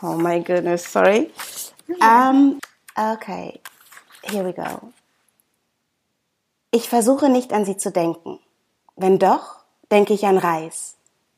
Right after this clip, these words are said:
Speaker 1: Wenn Mama kochte, roch es in der Hütte nach Jollof-Reis.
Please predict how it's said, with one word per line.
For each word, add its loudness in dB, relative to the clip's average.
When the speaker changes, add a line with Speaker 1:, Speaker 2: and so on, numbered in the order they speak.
Speaker 1:
Wenn 2
Mama 2
kochte, -2
roch -2
es -4
in 0
der 0
Hütte 0
nach 0
Jollof-Reis. -2